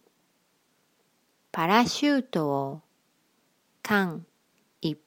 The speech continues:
髪で開き、無事に着陸した。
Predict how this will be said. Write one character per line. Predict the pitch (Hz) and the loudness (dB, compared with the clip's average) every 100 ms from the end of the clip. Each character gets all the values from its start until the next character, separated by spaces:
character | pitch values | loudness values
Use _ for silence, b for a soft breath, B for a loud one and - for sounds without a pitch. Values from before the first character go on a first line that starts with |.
| - | 0
髪 | 233 233 - 262 | 2 2 -2 2
で | 220 | 2
開 | 170 - 147 139 | 2 -4 -6 -6
き、 | - 147 147 - _ _ _ _ _ _ _ _ _ _ _ _ _ _ _ _ _ _ _ - | -8 -10 -10 -12 _ _ _ _ _ _ _ _ _ _ _ _ _ _ _ _ _ _ _ -6
無 | 170 | -2
事 | 165 202 196 | 2 4 4
に | 196 185 185 _ _ _ _ - | 4 2 -2 _ _ _ _ -10
着 | 160 147 196 | -8 -2 2
陸 | 196 202 - 180 | 2 2 -2 -4
し | - | -4
た。 | - 160 151 | -6 -4 -4